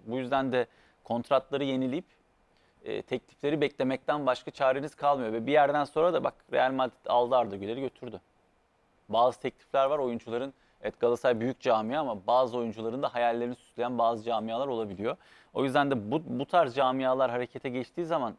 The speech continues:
önünde durmak çok zor. Bu yüzden de o gün gelmeden önden tedbir alıp kontratları uzatmak lazım. Ve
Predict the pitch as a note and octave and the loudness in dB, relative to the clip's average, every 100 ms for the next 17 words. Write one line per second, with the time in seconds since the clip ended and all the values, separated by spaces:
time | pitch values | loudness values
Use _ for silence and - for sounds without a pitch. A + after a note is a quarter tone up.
0 | - B2 C#3 D3+ C3 C3 D3 D3 - C#3 | -6 -4 -2 -4 -4 -2 -2 -2 -4 -6
1 | A#2+ G#2+ E2+ _ _ _ _ _ _ _ | -4 -6 -6 _ _ _ _ _ _ _
2 | _ _ _ _ _ A#2+ D3 D#3+ D#3 E3 | _ _ _ _ _ -6 -2 0 2 2
3 | D3 - F3 F3 F3+ E3 F3 F#3+ F3 F#3 | 0 0 0 2 2 4 2 2 0 0
4 | G3 - D3 D#3 F#3 - D3 B2+ B2 C3+ | -2 -2 -2 0 -2 -2 -4 -4 -2 -2
5 | G#3+ _ _ D#3 D3 D3+ D3 C#3+ C3 C#3 | -4 _ _ -4 -2 0 -2 -2 -2 -2
6 | - C#3+ - G#2+ A2 F#3 - C3+ - | -2 -6 0 0 0 -6 -4 -2 -2